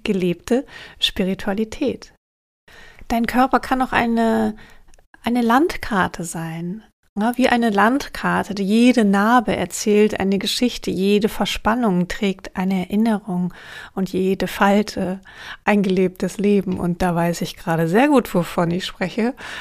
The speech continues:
denn ich habe ein mächtiges Problem mit dem Älterwerden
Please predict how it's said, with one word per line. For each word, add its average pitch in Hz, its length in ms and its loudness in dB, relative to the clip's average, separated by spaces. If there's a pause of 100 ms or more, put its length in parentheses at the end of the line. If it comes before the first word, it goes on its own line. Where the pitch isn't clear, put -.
(260)
denn 196 460 2
ich - 300 -4
habe 180 340 0
ein 175 160 -2
mächtiges 233 480 -2
Problem 180 480 -4
mit 180 240 -6
dem 175 160 -2 (140)
Älterwerden 180 800 -2